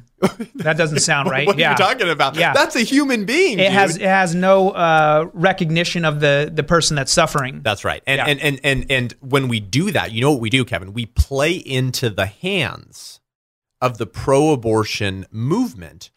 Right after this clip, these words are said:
Speaker 1: whose entire narrative and strategy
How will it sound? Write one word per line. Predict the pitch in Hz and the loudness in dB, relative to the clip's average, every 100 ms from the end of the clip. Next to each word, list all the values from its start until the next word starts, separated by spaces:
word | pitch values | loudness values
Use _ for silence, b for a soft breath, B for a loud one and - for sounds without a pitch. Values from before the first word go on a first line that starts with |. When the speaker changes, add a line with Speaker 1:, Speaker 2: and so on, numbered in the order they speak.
| _ _ | _ _
Speaker 1:
whose | - 190 180 | -4 -4 -4
entire | - 151 127 - 185 233 254 143 | -2 -2 -2 -6 -4 -2 2 2
narrative | 123 127 196 247 170 127 110 | 2 -2 -2 2 2 2 0
and | 98 | -6
strategy | - 156 202 349 330 139 - 64 | -6 -2 0 0 -2 -2 -8 -16